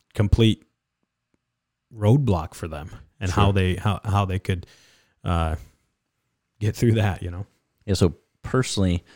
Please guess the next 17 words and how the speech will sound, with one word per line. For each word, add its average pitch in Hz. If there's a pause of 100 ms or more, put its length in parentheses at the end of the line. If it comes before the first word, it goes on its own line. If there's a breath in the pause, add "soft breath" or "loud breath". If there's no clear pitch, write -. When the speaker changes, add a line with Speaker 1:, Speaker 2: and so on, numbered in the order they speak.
(400 soft breath)
Speaker 2:
uh, 82
the, 80
the 82
church -
that 85
I 82
kinda 80
grew 85
up -
in 85 (180)
until 76
I -
was 71
about 80
twelve 80
years 82
old, 80